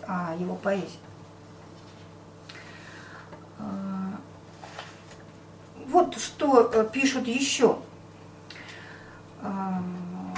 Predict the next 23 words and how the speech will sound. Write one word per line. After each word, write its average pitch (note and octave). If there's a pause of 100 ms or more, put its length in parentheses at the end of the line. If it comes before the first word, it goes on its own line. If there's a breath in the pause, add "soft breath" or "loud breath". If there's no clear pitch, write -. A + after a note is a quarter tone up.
(800)
критики. - (1300 loud breath)
«Раз C#4+
и C#4+
навсегда D#4
решив, D#4
что -
нет C#4+
пророка, C#4+
кроме C4+
Брюсова, G#3
г-, G#3+
господин B3+
Гумилев D4+
с -
самодовольной C#4
упоенностью, C4+
достойной A#3+
лучшего A#3+
применения, A3+
слепо A3
идет F#3
за F3+
ним. F#3